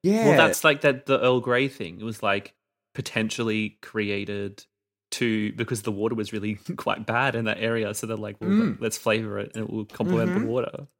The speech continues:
Speaker 1: Yeah, and so even, like, Scottish breakfast tea and Irish breakfast tea and any, any tea that's kind of locally made and locally kind of curated will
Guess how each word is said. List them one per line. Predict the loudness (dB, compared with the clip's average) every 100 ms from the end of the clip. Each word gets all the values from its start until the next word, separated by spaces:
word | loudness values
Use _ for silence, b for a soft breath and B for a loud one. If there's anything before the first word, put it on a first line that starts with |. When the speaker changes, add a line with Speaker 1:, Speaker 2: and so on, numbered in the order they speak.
| _ _ -6
Speaker 1:
Yeah, | 2 4 6 2 4
and | 2 0
so | 2 6 6 4
even, | 2 2 0
like, | 0 -2
Scottish | -4 -2 0 0 -2 -4
breakfast | -4 -2 -4 -2
tea | 2 4 4
and | 4
Irish | 2 -2 -4
breakfast | -6 -8 -6 -8 -2
tea | 0
and | 0
any, | -2 -4 -4 -4
any | -4 -4 -4 -6
tea | -8 -2 0
that's | 0 -2 -4 -16
kind | -8 -6
of | -4
locally | -2 -2 0 -2 -2
made | -2 -2
and | -2 0
locally | -2 -2 -4
kind | -4 -8 -8
of | -10
curated | -6 2 2 2 -4 -6 -10 -12 B B _ _
will | 2 6 6 4 0